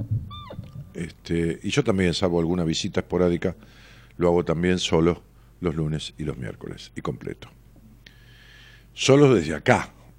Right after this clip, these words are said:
digo, muy acompañado desde el otro lado, ¿no? Por la audiencia, desde toda la vida, desde toda la vida del programa, que son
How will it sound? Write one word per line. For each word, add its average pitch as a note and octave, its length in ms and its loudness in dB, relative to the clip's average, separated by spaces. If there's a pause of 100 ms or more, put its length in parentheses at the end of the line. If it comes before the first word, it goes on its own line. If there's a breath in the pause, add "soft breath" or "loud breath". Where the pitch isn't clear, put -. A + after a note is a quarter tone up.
(120)
digo, C#2 500 -8
muy A2+ 320 6
acompañado F2 680 4
desde D2 160 -2
el D2 60 0
otro F2 220 0
lado, D2 360 2
¿no? E2+ 200 -2
Por D2 200 -10
la C2+ 80 -6
audiencia, D#2 580 2
desde C2 240 -8
toda F#2 240 -2
la E2 80 0
vida, C#2+ 560 -2
desde C#2 320 -10
toda G#2+ 220 4
la G2+ 80 6
vida F2+ 180 4
del D#2 80 0
programa, E2 420 0
que D2 80 -4
son F#2+ 320 -6